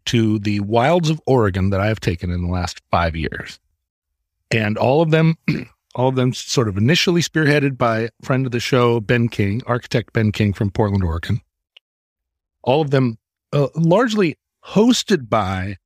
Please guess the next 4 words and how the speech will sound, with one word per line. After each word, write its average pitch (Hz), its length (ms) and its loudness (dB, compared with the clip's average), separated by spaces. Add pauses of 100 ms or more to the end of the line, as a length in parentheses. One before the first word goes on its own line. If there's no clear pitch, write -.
(640)
motorcycle 147 680 0
impresario 104 1000 0 (220)
Gregor 131 320 0
Holenda, 110 760 0